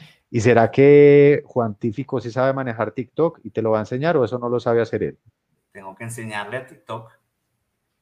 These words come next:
Speaker 1: Ah, mejor tú le enseñas a Juan Tífico
Speaker 2: Sí.
Speaker 1: TikTok, claro, porque es que
Speaker 2: Y a bailar.
Speaker 1: me imagino. Eso, parece muy bien. <laughs> Hay que hacerlo. Saúl,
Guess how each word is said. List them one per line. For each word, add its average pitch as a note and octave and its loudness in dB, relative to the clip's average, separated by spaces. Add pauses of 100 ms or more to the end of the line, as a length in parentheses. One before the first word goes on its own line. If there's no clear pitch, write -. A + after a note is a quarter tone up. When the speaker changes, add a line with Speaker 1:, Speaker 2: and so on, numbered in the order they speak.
(460)
Speaker 1:
Ah, A2 2
mejor G#2+ 0
tú C3+ 2
le B2 0
enseñas A#2+ 0
a A2 0
Juan F#2+ -2
Tífico G2 -8
Speaker 2:
Sí. - -12
Speaker 1:
TikTok, - -2
claro, F#2+ 0
porque - -20
es - -20
que F2 -6
Speaker 2:
Y F#2+ -14
a G#2 -4
bailar. G2+ -8
Speaker 1:
me F2 -10
imagino. F2 -6 (640)
Eso, - -12 (600)
parece D#2 -10
muy G2+ -4
bien. B2+ 2 (220)
<laughs> - -20
Hay F#2+ 0
que A2 0
hacerlo. F#2+ 0 (440)
Saúl, C3+ 2